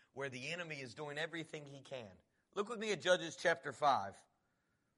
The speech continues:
Judges chapter five. Look at verses six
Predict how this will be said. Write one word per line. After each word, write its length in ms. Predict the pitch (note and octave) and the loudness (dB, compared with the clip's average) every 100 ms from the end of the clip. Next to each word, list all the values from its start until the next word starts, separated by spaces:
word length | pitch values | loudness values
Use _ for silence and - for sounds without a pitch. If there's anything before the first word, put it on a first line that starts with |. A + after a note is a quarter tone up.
| _ _ _ | _ _ _
Judges 360 | C3+ F3 E3 - | -2 -2 -2 -2
chapter 340 | E3+ D3+ C#3 | -2 -2 -4
five. 380 | A#2+ B2+ G2 G2 - _ _ _ _ _ _ _ _ _ _ _ _ _ _ _ _ _ _ _ _ _ _ _ _ _ _ _ | -2 0 0 -6 -12 _ _ _ _ _ _ _ _ _ _ _ _ _ _ _ _ _ _ _ _ _ _ _ _ _ _ _
Look 240 | C#3+ G3 G#3+ | -6 -4 -4
at 140 | E3+ | -6
verses 400 | G3 F3+ F3 - | -6 -6 -6 -6
six 480 | - F#3 - - | -2 -2 -2 -8